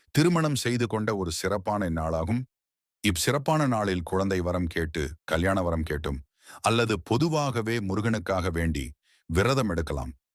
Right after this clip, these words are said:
முதலில் உத்திர நட்சத்திரமானது முதல் நாள், அதாவது பத்து நாள்,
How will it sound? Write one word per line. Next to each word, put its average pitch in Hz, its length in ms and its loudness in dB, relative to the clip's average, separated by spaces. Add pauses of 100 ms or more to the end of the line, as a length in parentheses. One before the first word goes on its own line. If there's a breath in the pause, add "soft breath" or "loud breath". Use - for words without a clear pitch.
(360 loud breath)
முதலில் 139 560 4
உத்திர 101 360 2
நட்சத்திரமானது 87 880 0 (240)
முதல் 90 380 2
நாள், 73 240 -2 (140)
அதாவது 82 420 2
பத்து 85 320 -2
நாள், 65 240 -4